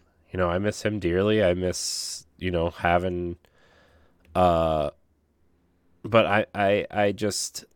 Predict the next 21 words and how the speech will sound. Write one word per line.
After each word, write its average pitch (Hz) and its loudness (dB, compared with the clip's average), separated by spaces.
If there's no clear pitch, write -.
my, 98 -4
I 95 0
miss 95 -4
Power 110 2
Block, 85 -2
and 92 -4
I, 82 -8
I 101 2
think - -6
transitioning 90 -4
you 90 -2
to - -8
the 82 -6
host 85 -6
of 95 -6
that 95 -2
show 98 -2
is, 80 -8
like, 78 -8
the 87 -6
biggest 80 -8